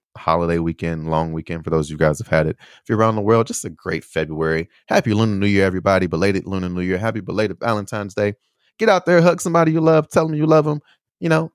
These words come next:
have a good time and send me your questions. Thank you. Keep them coming in. I love answering them and I love developing topics around them. Those of y'all who talked about this topic with me, 'cause you saw me post that I, um,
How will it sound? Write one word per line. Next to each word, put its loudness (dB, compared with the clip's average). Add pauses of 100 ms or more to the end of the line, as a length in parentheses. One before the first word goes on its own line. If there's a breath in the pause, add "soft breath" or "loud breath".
have 2
a 0
good 0
time 4
and 0
send -2
me 0
your 0
questions. -4
Thank -4
you. -6 (100)
Keep -8
them -6
coming -4
in. -2
I -2
love -2
answering -4
them -2
and -2
I -2
love 0 (460 soft breath)
developing 4
topics -2
around 0
them. -8
Those 2
of 0
y'all 4 (100)
who -4
talked 0
about 0
this -6
topic -2
with -6
me, -2 (320 soft breath)
'cause -4
you -4
saw 2
me -2
post 0
that -4
I, 0 (340)
um, -4